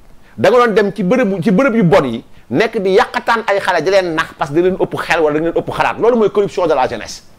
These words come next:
Maanaam comme tey jii ma ñëw fii yow Penda ci Sénégal sept.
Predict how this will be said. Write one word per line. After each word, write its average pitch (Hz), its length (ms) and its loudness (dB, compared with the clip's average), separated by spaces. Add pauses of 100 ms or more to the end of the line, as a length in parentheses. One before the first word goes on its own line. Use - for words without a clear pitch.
(560)
Maanaam 220 320 0
comme 233 200 0
tey 208 180 4
jii 151 100 0
ma 170 120 0
ñëw 202 200 0
fii 190 160 -4
yow 165 140 4
Penda 156 260 -2
ci 151 80 -18
Sénégal 147 360 -2
sept. - 160 -8